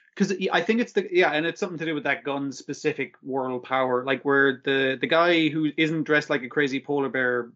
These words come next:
um, lunatic in the, in the, in the woods shoots first,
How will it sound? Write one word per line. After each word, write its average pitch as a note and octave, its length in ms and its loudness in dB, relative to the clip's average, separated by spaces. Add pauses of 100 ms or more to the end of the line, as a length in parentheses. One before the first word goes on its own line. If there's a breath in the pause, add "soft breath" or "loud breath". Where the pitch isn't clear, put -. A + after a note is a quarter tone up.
um, A#2+ 440 -2 (280)
lunatic B2 420 -2
in B2+ 160 -4
the, B2 220 0
in B2 120 -2
the, A#2+ 300 0 (120)
in B2 80 -2
the A#2+ 80 2
woods A#2+ 420 2 (160)
shoots - 400 4
first, G3+ 480 2